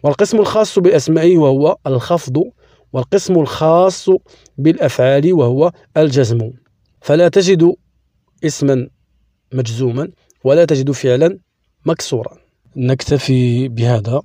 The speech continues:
لهذا الدرس، وفي الدرس القادم سنشرع في الحديث عن العلامات الإعرابية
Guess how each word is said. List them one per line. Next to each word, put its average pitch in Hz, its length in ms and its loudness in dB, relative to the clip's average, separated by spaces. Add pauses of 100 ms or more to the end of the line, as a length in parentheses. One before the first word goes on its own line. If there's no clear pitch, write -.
(120)
لهذا 120 280 -2
الدرس، 131 540 -8 (480)
وفي 139 360 0
الدرس 143 360 -4
القادم 147 840 -2 (380)
سنشرع 120 760 -4 (420)
في - 80 -8
الحديث 131 580 -2
عن 127 680 -2
العلامات 120 680 -4
الإعرابية 123 680 0